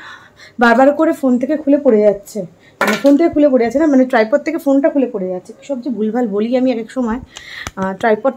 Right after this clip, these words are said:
থেকে ফোনটা খুলে পড়ে যাচ্ছে, কারণ আমি আগেই বললাম যে এটা বড়টার ফোন হোল্ডারটা আমি এখানে ছোটোটার মধ্যে লাগিয়েছি, বড়টার মধ্যে আমি লাগাতে পারছি না,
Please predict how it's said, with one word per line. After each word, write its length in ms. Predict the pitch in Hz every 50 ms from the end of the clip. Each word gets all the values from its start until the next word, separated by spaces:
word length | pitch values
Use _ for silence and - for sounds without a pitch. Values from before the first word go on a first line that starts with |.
| -
থেকে 180 | 294 285 285 320
ফোনটা 400 | - - 254 240 240 233 269 262
খুলে 220 | 269 269 269 269
পড়ে 240 | 262 262 233 214 208
যাচ্ছে, 300 | 220 226 226 - - 311
কারণ 300 | 311 277 285 285 277 294
আমি 220 | 277 262 247 247
আগেই 220 | 233 220 226 277 285
বললাম 400 | 262 277 269 277 294 302 277 254
যে 220 | 220 247 233 240 240 - - - - - _ -
এটা 120 | 208 247
বড়টার 520 | 247 240 240 233 226 254 247 - 277 285 277 285 - - - _ _ _ _
ফোন 180 | - 269 262 254 254
হোল্ডারটা 500 | 254 254 254 240 254 254 254 - 294 277
আমি 160 | 262 254 240
এখানে 300 | 226 233 240 254 254 - -
ছোটোটার 300 | 247 240 240 240 254 254
মধ্যে 160 | 247 254 269
লাগিয়েছি, 440 | 262 247 233 247 277 277 277 - 294
বড়টার 320 | 247 226 208 214 214 240
মধ্যে 120 | 240 247 254
আমি 80 | 262
লাগাতে 300 | 233 202 190 202 202 254
পারছি 320 | 269 262 254 254 - - 294
না, 160 | 294 370